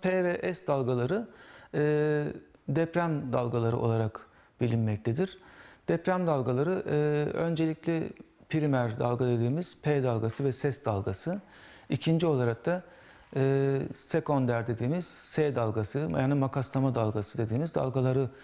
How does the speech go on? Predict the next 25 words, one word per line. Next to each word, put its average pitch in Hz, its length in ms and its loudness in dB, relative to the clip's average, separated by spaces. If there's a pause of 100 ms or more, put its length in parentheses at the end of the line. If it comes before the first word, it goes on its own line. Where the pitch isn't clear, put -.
(240)
kaydedebiliyoruz. 107 880 -2 (300)
Bunun 214 400 0
yapay 202 300 0
olarak 156 360 0
üretilen, 147 520 0 (420)
e, 151 60 2 (960)
e, 147 200 -2
sismik - 880 -4
cihazımızla, 127 840 0 (500)
e, 147 260 2 (140)
bu 160 300 -2
dalgaları 131 440 0
kullanarak 165 640 0
betonun 151 400 0
dayanımını, 156 540 0 (580)
e, 139 420 2
ortaya 151 380 0
koymamız 151 560 -2 (360)
mümkün. 165 520 0 (640)
Yapılarda 175 720 2
beton 175 380 0
dayanımını 123 440 0
tespit 139 300 -2
etmek 151 340 -2
için 220 380 -4